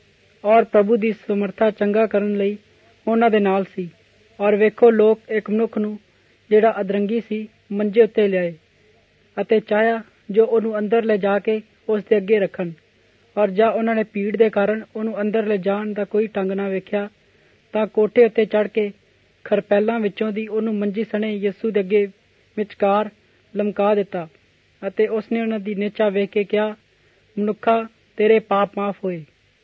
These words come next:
ਤਾਂ ਗ੍ਰੰਥੀ ਔਰ ਫਰੀਸੀ ਵਿਚਾਰ ਕਰਨ ਲੱਗੇ, "ਭਈ ਇਹ ਕੌਣ ਹੈ ਜਿਹੜਾ ਕੁਫਰ ਬਕਦਾ ਹੈ? ਇੱਕ ਪਰਮੇਸ਼ਰ ਦੇ ਬਿਨਾਂ ਹੋਰ ਕੌਣ ਮਾਫ਼ ਕਰ ਸਕਦਾ ਹੈ?" ਪਰ ਯਿਸੂ ਨੇ ਉਹਨਾਂ ਦੀਆਂ ਸੋਚਾਂ ਨੂੰ ਜਾਣ ਕੇ ਉਹਨਾਂ ਨੂੰ ਅੱਗੋਂ ਆਖਿਆ,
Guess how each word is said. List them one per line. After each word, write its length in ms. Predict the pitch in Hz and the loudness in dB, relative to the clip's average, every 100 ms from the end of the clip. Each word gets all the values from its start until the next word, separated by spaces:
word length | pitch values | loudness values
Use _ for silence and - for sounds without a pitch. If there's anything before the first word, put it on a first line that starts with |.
| 196 | -10
ਤਾਂ 100 | 185 | -6
ਗ੍ਰੰਥੀ 420 | 190 202 214 226 | -4 -6 -2 -2
ਔਰ 100 | 208 | -2
ਫਰੀਸੀ 400 | - 208 - 220 | -4 -4 -4 -6
ਵਿਚਾਰ 340 | 196 202 208 | -4 -4 -4
ਕਰਨ 220 | 208 196 | -4 -6
ਲੱਗੇ, 300 | 185 170 202 220 _ _ _ _ _ | -6 -6 -8 -8 _ _ _ _ _
"ਭਈ 160 | 214 226 | 2 2
ਇਹ 100 | 220 | 2
ਕੌਣ 300 | 214 240 220 | 0 -2 -2
ਹੈ 200 | 208 165 _ _ _ _ 190 | -4 -8 _ _ _ _ -4
ਜਿਹੜਾ 200 | 208 208 | -2 -2
ਕੁਫਰ 320 | 208 185 220 | -4 -4 -2
ਬਕਦਾ 400 | 196 - - 208 | -2 -4 -4 -4
ਹੈ? 180 | 208 214 _ _ _ - | -4 -8 _ _ _ -2
ਇੱਕ 160 | 233 - | -2 -2
ਪਰਮੇਸ਼ਰ 460 | 208 208 202 - 208 | -6 -4 -4 -4 -4
ਦੇ 120 | 202 | -4
ਬਿਨਾਂ 260 | 196 208 208 - _ _ _ _ 220 | -4 -8 -10 -16 _ _ _ _ 0
ਹੋਰ 140 | 214 | 0
ਕੌਣ 300 | 208 233 247 | 0 0 0
ਮਾਫ਼ 260 | 220 202 - | -2 -4 -6
ਕਰ 160 | 190 | -8
ਸਕਦਾ 360 | - 185 185 180 | -8 -10 -8 -10
ਹੈ?" 180 | 175 151 _ _ _ _ _ _ _ | -10 -14 _ _ _ _ _ _ _
ਪਰ 120 | 202 | -2
ਯਿਸੂ 320 | 208 208 - 226 | 0 -2 -2 -4
ਨੇ 100 | 220 | -2
ਉਹਨਾਂ 180 | 214 | -6
ਦੀਆਂ 160 | 202 202 | -6 -6
ਸੋਚਾਂ 360 | - 196 - 214 | -4 -4 -4 -4
ਨੂੰ 120 | 202 | -4
ਜਾਣ 240 | 190 196 | -4 -4
ਕੇ 220 | 190 214 208 _ _ _ _ - | -4 -6 -6 _ _ _ _ -8
ਉਹਨਾਂ 220 | 208 220 | -4 -2
ਨੂੰ 120 | 208 | -2
ਅੱਗੋਂ 220 | 196 208 202 | -2 0 0
ਆਖਿਆ, 380 | - 208 214 | -2 -2 -2